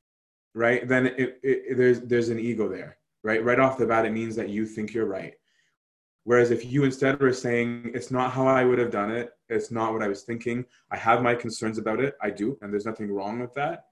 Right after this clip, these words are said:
Um, but we will, um, let's try it. And if we try it, we'll make it work." Um, I'll give an example. Like, my home church,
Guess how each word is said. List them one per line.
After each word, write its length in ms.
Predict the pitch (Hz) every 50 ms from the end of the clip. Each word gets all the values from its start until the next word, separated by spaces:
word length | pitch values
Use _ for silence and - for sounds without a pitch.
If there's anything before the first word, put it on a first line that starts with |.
| _ _ _ _ _ _ -
Um, 460 | 110 110 110 110 107 107 107 107 110
but 380 | 113 117 110 110 107 - - - _ _ _
we 340 | 117 107 110 120 123 127 123
will, 640 | 110 113 117 113 110 107 107 107 107 104 - _ _ _ _ _ -
um, 460 | 110 107 107 107 107 104 104 104 104 110
let's 240 | 110 117 113 - -
try 320 | - - 135 127 131 117
it. 260 | 98 92 87 - - - _ _ _ _ _
And 100 | 110 117
if 80 | 113 117
we 80 | 113
try 340 | 110 - - 127 117 113 110
it, 100 | 110 107
we'll 100 | 113 107
make 220 | 104 101 95 - 110
it 80 | 90
work." 420 | 95 98 101 95 92 - - - - _ _ _ _ _ _ _ _ -
Um, 480 | 113 107 110 107 107 104 104 104 - -
I'll 140 | 120 117 113
give 200 | 117 127 131 135
an 100 | 156 139
example. 760 | 131 120 107 110 107 113 120 117 120 113 110 107 104 - - 95
Like, 220 | 110 110 110 113
my 160 | 110 107 101
home 260 | 101 113 117 123 127
church, 480 | 127 - 120 110 107 107 - - -